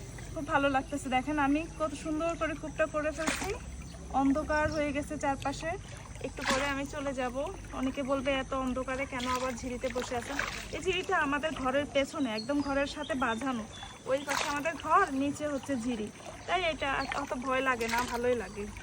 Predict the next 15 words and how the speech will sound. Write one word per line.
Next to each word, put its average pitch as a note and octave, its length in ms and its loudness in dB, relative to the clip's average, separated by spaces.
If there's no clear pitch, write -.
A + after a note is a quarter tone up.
সুন্দর C#4+ 220 -2
লাগে। A#3 240 -2
মানে, B3 320 -2
এখানে C4 320 0
অত, B3+ 140 -2
অত B3+ 220 -2
বেশি B3 240 -2
ইয়ে B3+ 120 2
না। - 180 -2
আস্তে B3+ 220 -4
আস্তে C#4 160 -4
পানি C4+ 320 -2
পরিষ্কার C4+ 560 0
হয়ে B3 160 0
যাচ্ছে। A3+ 320 -6